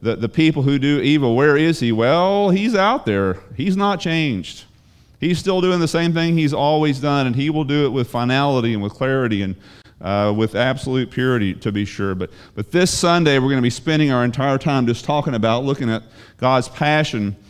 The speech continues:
for purity here in the first three verses of Malachi. It says he's like a refiner. He sits like a refiner and like a fuller's soap. Fuller, it, it refers to a type of particular soap called lye.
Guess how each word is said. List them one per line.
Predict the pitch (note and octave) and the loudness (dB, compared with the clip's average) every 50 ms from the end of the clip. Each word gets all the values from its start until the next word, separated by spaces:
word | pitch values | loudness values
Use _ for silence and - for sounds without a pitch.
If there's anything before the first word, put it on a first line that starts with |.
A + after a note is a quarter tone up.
| - - - _ _ | -20 -20 -20 _ _
for | - - A#2 | -6 -6 -4
purity | - - - D3 D#3 D#3+ D#3+ D#3+ C#3 B2 A#2+ | -4 -2 2 4 4 4 4 4 4 2 2
here | A#2+ C#3 C3+ B2+ | 2 2 2 2
in | B2+ A#2+ | 2 2
the | A#2 G#2 | 0 0
first | - C3+ C3+ C3 - - | 0 0 0 -2 -2 -2
three | - C3 B2 | -4 -2 -2
verses | G#2 A2 A#2 B2 A#2+ - A2+ G#2 F#2+ | 0 0 0 0 0 -2 -4 -4 -4
of | G#2 G2+ | -2 -2
Malachi. | G#2 A2 A2+ A2 G#2+ - - F#2+ F2+ F2 D#2+ | 0 0 0 0 -2 -2 -4 -6 -6 -6 -8
It | G2 | -8
says | - C3+ C3+ B2 - - | -6 -2 -2 -2 -2 -2
he's | C3 C3+ B2+ A#2 - G#2+ | -2 -2 -2 -4 -4 -2
like | A#2 B2+ B2 A#2+ | -2 0 0 -2
a | A2 A2 | -4 -4
refiner. | G#2 G2+ G2+ - C#3 B2+ B2+ B2+ A#2+ G2+ F#2 | -4 -4 -4 -2 -2 0 0 0 0 0 -2
He | F#2+ G#2 | -2 -4
sits | G2+ - - D3 B2+ G#2 - - - - - - - - - - - - - | -4 -2 -2 0 0 -2 -4 -8 -16 -16 -16 -20 -20 -20 -20 -20 -20 -14 -4
like | - B2 C3 B2+ - | 0 0 0 2 0
a | B2+ | 0
refiner | A2 G#2 G#2 - C#3 C3 C3 C#3 C#3 B2 G#2 F2 E2+ F#2 - - - - - _ _ - _ _ _ _ _ _ - - | 0 0 -2 -2 0 2 2 2 2 2 0 -2 -4 -10 -16 -20 -20 -20 -20 _ _ -20 _ _ _ _ _ _ -16 -8
and | - A#2+ B2 | -6 -2 0
like | C3 C3 - | 0 -2 -2
a | B2 G#2+ | -4 -6
fuller's | - - D#3+ D3+ D3 C#3 B2 A2+ G#2 - - - - - - - - _ - | -4 -2 0 2 2 2 2 0 -2 -4 -12 -18 -20 -20 -20 -20 -20 _ -18
soap. | - - - B2+ A#2 A#2 A2+ | -10 -4 -2 0 0 0 -4
Fuller, | - - E3+ E3+ E3 D#3 C#3 B2+ A2 G#2+ - - - - - | -4 -2 0 2 2 4 2 2 0 -2 -10 -18 -20 -16 -6
it, | - A#2 A#2 A#2 - | -4 -2 -2 -2 -2
it | A#2 A2+ | -4 -4
refers | G#2+ G#2 - - C#3 C3+ B2+ B2 - | -4 -4 -2 0 0 0 0 0 -2
to | - - A2 G2 F#2+ - - - - - | -4 -4 -2 -2 -4 -6 -12 -20 -14 -12
a | - | -10
type | - - - C#3 C#3 C3+ - | -8 -2 0 0 0 0 0
of | A2 F#2 | -4 -10
particular | G#2 - - C#3 B2+ - B2 A2+ | -6 -4 -2 -4 -2 -2 -4 -4
soap | G#2 - - C#3 B2 A2+ F#2+ | -4 -2 -2 -2 -2 -2 -4
called | - - A2 A2 F#2+ F#2+ | -6 -4 -2 -2 -2 -2
lye. | G2 G#2 G#2 G2+ G2 F#2 E2+ - - | -2 -2 0 0 0 -2 -4 -6 -10